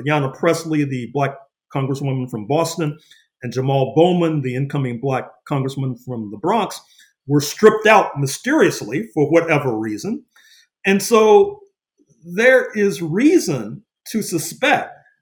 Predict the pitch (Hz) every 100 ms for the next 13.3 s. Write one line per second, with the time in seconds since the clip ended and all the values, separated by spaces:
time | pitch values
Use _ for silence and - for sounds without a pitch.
0 | _ _ _ 147 143 190 - 170 165 165
1 | - 202 165 - - 269 254 147 147 147
2 | 170 226 233 170 165 202 165 156 139 127
3 | 123 135 254 - 165 98 76 - - _
4 | _ _ _ _ - - 175 160 139 127
5 | 165 170 170 170 190 170 160 160 151 147
6 | 139 143 120 110 117 120 120 160 151 139
7 | 160 285 - 120 147 - - _ _ _
8 | 165 165 156 143 190 160 156 151 123 123
9 | 147 135 127 120 - - - - - _
10 | - 185 - 156 147 139 - 127 127 139
11 | 170 156 143 139 120 117 165 139 143 147
12 | 143 135 131 127 156 151 135 131 160 -
13 | 294 196 160